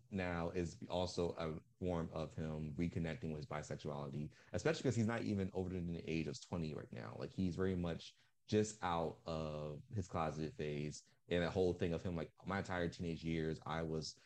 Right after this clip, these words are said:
completely rejecting male relationships because I did not want to be seen as queer.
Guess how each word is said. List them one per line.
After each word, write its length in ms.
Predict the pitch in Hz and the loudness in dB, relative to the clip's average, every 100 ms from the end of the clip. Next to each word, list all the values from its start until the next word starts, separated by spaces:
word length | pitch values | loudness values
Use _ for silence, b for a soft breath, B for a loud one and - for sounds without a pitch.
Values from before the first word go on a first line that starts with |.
| b | b
completely 540 | 110 87 117 139 127 104 | 0 2 4 4 6 6
rejecting 600 | 92 90 80 - 80 80 | 6 4 0 0 -2 0
male 240 | 80 78 | 0 0
relationships 640 | 76 78 73 73 80 80 - | -2 -4 -6 -4 -2 -4 -4
because 280 | 87 85 - | -2 -2 -2
I 100 | 78 | -2
did 280 | 71 82 80 | -2 -2 -2
not 300 | 80 80 76 | -2 -2 -4
want 340 | 78 78 78 - _ _ _ _ - | -4 -4 -4 -6 _ _ _ _ 0
to 160 | 127 92 | 4 6
be 160 | 90 | 6
seen 560 | 87 - 95 85 78 69 | 2 2 2 4 0 -2
as 160 | 71 - | -4 -6
queer. 640 | - 107 95 76 71 69 | -4 2 2 4 0 -2